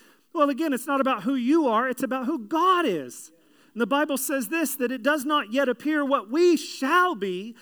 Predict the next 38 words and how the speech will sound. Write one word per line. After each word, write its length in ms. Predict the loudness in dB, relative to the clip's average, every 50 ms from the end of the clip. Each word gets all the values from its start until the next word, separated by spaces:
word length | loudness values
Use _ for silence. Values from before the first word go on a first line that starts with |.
| -20 -20 -12 -2
but 200 | 0 0 2 2
when 240 | 2 2 2 2 2
we 180 | 4 2 2
see 480 | 2 0 -4 -2 0 4 4 4 4 4
him, 360 | 2 0 -2 -2 -2 -2 -4 -6 -10 -20 -10
we 200 | 0 4 4 4
shall 360 | 4 4 0 0 0 0 -2
be 300 | -2 0 0 0 0 0 -2 -10 -16 -8
like 400 | -4 -2 0 2 0 0 -2 -4
him. 380 | -6 -6 -6 -6 -6 -10 -18 -20 _ _ _ -20 -20 _ _ _ _ _ -20 _ _ _ _ _
And 120 | -4 -4 -2
so 160 | 0 0 0
if 80 | 0 0
we 280 | 0 2 2 2 2
are 60 | 2
gonna 220 | 0 -2 -2 -2 0
live 380 | 0 0 0 0 0 -2 -2
by 160 | -2 -2 -2 -2
faith, 420 | -4 -4 -4 -2 -2 -2 -4 -4
we 180 | -4 0 0 0
have 180 | 0 0 -4
to 80 | -6 -4
recognize 640 | -2 -2 -2 -2 -4 -8 -8 -6 -4 -4 -4 -4 -2
that 140 | -4 -4 -4
it's 160 | -4 -6 -4
not 160 | -2 0 0
about 280 | 0 0 -2 -4 -4 -4
our 200 | -4 -4 -4 -2
merit, 480 | -4 -4 -2 0 2 2 2 2 0 -2
it's 180 | -4 -6 -4
about 240 | -2 0 0 0 2
his 220 | 2 2 0 0 -2
making. 600 | -2 0 -2 -2 -2 -4 -6 -6 -6 -6 -14 _ _ _ _ _ _ _ -20 -20 _ -20 _ 0
He's 240 | 4 4 4 4
making 580 | 4 0 0 2 0 0 -2 -2 -2 -2 -2 -2
us 300 | 0 0 0 0 -2 -6
into 320 | -8 -6 -6 -4 -4 -4
something. 560 | -4 -4 -4 -6 -6 -6 _ -10 -10 -10 -10